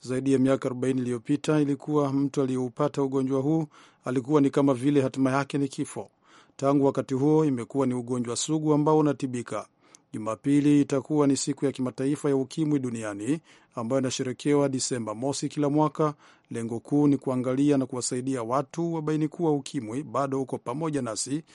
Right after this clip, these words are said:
licha ya maendeleo yaliyopatikana kutokana na ugonjwa huu. Khadija Riami anaisoma ripoti ya mwandishi wa Sauti ya Amerika Carol Pearson.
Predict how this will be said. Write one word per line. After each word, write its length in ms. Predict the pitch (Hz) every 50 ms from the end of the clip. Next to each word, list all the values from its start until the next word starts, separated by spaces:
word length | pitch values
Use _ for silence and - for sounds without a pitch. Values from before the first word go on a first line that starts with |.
| - - _ _ _ -
licha 220 | 123 123 - -
ya 40 | 135
maendeleo 500 | 123 123 127 123 131 127 139 147 147 147
yaliyopatikana 760 | 143 139 139 135 123 - 135 - 143 - - 151 156 151 147
kutokana 400 | - 147 127 - 131 - 143 139
na 80 | 123 123
ugonjwa 320 | 113 110 107 101 110 107
huu. 240 | 104 123 113 104 101 - _ _ _ _ _ _ _
Khadija 340 | - 123 120 139 151 151 151
Riami 340 | 147 151 151 156 165 160 156
anaisoma 480 | 151 147 143 135 - - 156 147 143 135
ripoti 380 | 131 131 - 151 151 139 -
ya 40 | 143
mwandishi 580 | 139 135 135 135 139 143 131 - 147 151 151 - _ _ _ _ _ _ _ _ _ _ -
wa 240 | 135 139 139 147 143
Sauti 340 | - - 156 160 151 -
ya 60 | 156 151
Amerika 440 | 156 170 156 123 - - 120 120 - _
Carol 360 | - - 156 151 143 139 127 127 -
Pearson. 360 | - 143 123 - - 120 110